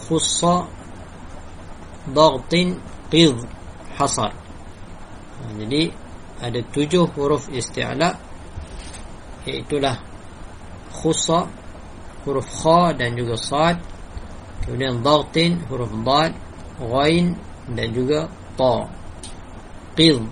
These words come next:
kemudian huruf qaf dan juga huruf dha. Jadi ini tujuh huruf yang dibaca dengan tebal,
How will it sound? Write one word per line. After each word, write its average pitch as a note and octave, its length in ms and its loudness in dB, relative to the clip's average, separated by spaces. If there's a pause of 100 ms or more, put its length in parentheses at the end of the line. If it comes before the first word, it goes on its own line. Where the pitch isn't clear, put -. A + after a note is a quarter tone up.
(880)
kemudian B2 320 -2
huruf B2 240 0 (160)
qaf F3 320 6 (720)
dan A#2 160 -2
juga C3 240 -2
huruf B2+ 320 0 (400)
dha. C3 560 6 (800)
Jadi A2+ 320 -4
ini D#3 320 2
tujuh C#3 400 2
huruf C#3+ 560 2 (960)
yang D#3 480 2 (800)
dibaca B2+ 480 0
dengan C3+ 480 -2
tebal, A2 480 0